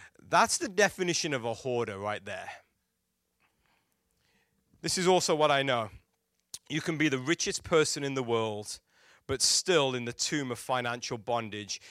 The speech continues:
if you're not willing to let go what God has given. It's not about how much you have. It's about what you're willing to do with what you have.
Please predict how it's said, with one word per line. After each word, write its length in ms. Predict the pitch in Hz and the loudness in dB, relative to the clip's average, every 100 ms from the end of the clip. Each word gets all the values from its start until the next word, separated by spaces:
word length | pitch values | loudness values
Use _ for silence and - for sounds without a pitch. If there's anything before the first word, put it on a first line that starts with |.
| - | -14
if 180 | 131 - | -12 -8
you're 100 | 127 | -4
not 240 | 127 123 | -2 -2
willing 260 | 123 123 113 | -4 -6 -6
to 140 | - | -10
let 400 | 120 117 113 113 | -8 -6 -6 -8
go 300 | 104 127 113 | -2 0 0
what 240 | 107 104 - | -4 -8 -10
God 220 | 101 95 | -10 -10
has 120 | - | -12
given. 280 | - - - _ _ _ _ _ _ _ _ _ _ _ _ _ - | -16 -20 -20 _ _ _ _ _ _ _ _ _ _ _ _ _ -12
It's 160 | 151 156 | -4 4
not 160 | 214 | 6
about 240 | 226 196 170 | 8 6 4
how 200 | - 185 | 2 2
much 340 | 175 160 - | 2 -2 -4
you 100 | 147 | -2
have. 960 | 131 - - 139 101 - - - - - _ _ _ _ - - | -4 -4 -2 -2 -2 -8 -16 -18 -20 -20 _ _ _ _ -20 -14
It's 140 | - | -10
about 260 | 139 156 143 | 0 2 2
what 160 | 143 | -4
you're 240 | 151 139 131 | -2 -2 0
willing 360 | 127 143 135 | 0 0 0
to 180 | 117 - | -4 -10
do 360 | 104 131 139 123 | -10 -4 -2 -2
with 220 | 107 98 | -6 -8
what 200 | 101 - | -8 -10
you 140 | 98 | -14
have. 600 | 90 - - - - - | -16 -14 -16 -20 -20 -20